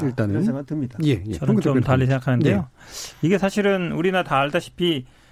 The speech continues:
Speaker 3: 그 개헌을 추진하는 건 대통령이거나 아니면 국회예요. 근데
Speaker 1: 그렇죠.
Speaker 3: 국회에서
Speaker 1: 예.
Speaker 3: 제적 과반 이상이라 해야 되는데, 지금 김준호 변호사 말씀처럼 백사십팔 명이
Speaker 1: 음.
Speaker 3: 여당만 한 게 아니에요. 야당까지 했으니까 백사십팔 명이 된
Speaker 1: 그렇죠.
Speaker 3: 거죠. 발의를
Speaker 1: 예.
Speaker 3: 한 거예요.
Speaker 1: 예.
Speaker 3: 그러니까 헌법에 어떻게 돼 있냐면, 발의를 했을 경우는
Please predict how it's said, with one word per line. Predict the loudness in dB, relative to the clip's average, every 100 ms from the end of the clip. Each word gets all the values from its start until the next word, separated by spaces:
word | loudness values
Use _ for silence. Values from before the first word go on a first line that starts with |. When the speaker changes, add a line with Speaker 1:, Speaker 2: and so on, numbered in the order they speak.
| _ _ _ -20 _ -6
Speaker 3:
그 | -2 0 0 0 -2 -4
개헌을 | -2 0 2 0
추진하는 | -2 0 0 0
건 | -2
대통령이거나 | -4 -2 -2 0 -2 -2 -2
아니면 | -2 -8
국회예요. | -6 -2 -2 -2 -2
근데 |
Speaker 1:
그렇죠. | 0 0 2
Speaker 3:
국회에서 | 2 2 2 2 0
Speaker 1:
예. | -4
Speaker 3:
제적 | -6 -4 -4
과반 | -2 0 0
이상이라 | -2 -2 -2
해야 | -4
되는데, | -4 -4 -4 -4 -4 -8 -16 -20 -20 -16
지금 | -8 -6
김준호 | -4 -4 -4
변호사 | -2 -2
말씀처럼 | -2 -4 -6 -4 -4
백사십팔 | -4 -4 -4 -4 -6 -2
명이 | 0 0 -2 -6 -8
Speaker 1:
음. | -6 -6 -10 -18 -20 _
Speaker 3:
여당만 | -2 0 0 0
한 | -2
게 | -2
아니에요. | -4 -4 -8 -10 -4
야당까지 | -4 -2 -6 -8
했으니까 | -6 -6 -6
백사십팔 | -6 -8 -8 -8
명이 | -6 -2
된 | 0
Speaker 1:
그렇죠. | 0 -2
Speaker 3:
거죠. | -4
발의를 | -2 -2 0
Speaker 1:
예. |
Speaker 3:
한 | 0
거예요. | 0 0 0 0
Speaker 1:
예. | -2
Speaker 3:
그러니까 | -4 -10 -4 -2
헌법에 | 2 2 2
어떻게 | 0 0
돼 | 0
있냐면, | 0 0 0 -2
발의를 | -2 -2 0
했을 | -2 -4
경우는 | -4 -2 0 -2